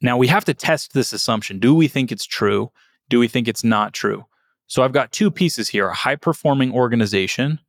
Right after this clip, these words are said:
then with good longevity. So you have to be able to do it for a long time. You can squeeze high performance out of an organization in the short term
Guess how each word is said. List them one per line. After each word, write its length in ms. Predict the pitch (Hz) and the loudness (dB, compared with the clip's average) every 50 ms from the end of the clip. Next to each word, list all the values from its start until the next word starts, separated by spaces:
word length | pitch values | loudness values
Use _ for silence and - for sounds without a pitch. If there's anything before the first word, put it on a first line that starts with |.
| _ _ _ _ _ _ _ _ _ _ _ _ _ | _ _ _ _ _ _ _ _ _ _ _ _ _
then 440 | - 113 123 139 135 123 117 123 131 113 | -4 0 0 2 2 2 0 -2 0 2
with 260 | 120 117 113 - - | 2 2 2 0 0
good 180 | - 131 127 123 | 0 0 2 2
longevity. 500 | 120 113 110 98 123 117 113 104 95 90 | 2 0 2 2 2 0 0 -2 -4 -6
So 140 | - - 113 | -4 -2 0
you 120 | 110 113 | 2 2
have 120 | 131 131 | 2 2
to 80 | - 135 | 0 0
be 80 | 127 127 | 0 0
able 140 | 127 117 | 2 2
to 80 | 110 110 | 0 0
do 180 | 101 110 120 117 | 2 4 2 2
it 80 | 95 | 2
for 160 | - - 113 | 0 -2 -2
a 60 | 107 101 | 0 0
long 360 | 98 104 104 104 101 98 95 | 2 0 0 0 0 -2 -4
time. 460 | - - 117 107 87 87 101 110 - _ _ _ _ _ _ _ _ | -2 0 0 0 0 -2 -6 -10 -14 _ _ _ _ _ _ _ _
You 120 | - 127 143 | 0 0 2
can 140 | - 202 185 | 2 2 0
squeeze 540 | - - - 226 226 208 160 135 151 147 | 0 0 2 2 4 6 6 4 4 2
high 160 | - - 127 127 | 0 -2 -2 -2
performance 600 | - - 139 - - 120 110 113 120 120 113 - | -2 -4 -4 -2 0 0 0 0 0 -2 -2 -2
out 200 | 117 110 113 117 | -2 0 0 0
of 80 | 113 | 0
an 80 | 113 113 | 2 2
organization 680 | 113 117 110 113 110 107 107 110 107 101 - - 113 | 2 2 2 2 0 2 2 0 0 0 -2 -2 0
in 80 | 107 104 | 0 0
the 80 | 101 | 0
short 420 | - - - - 117 110 120 - - | -2 -2 0 2 4 4 4 2 -2
term 460 | - - 98 95 95 104 120 123 | -4 -2 0 2 2 0 -2 -4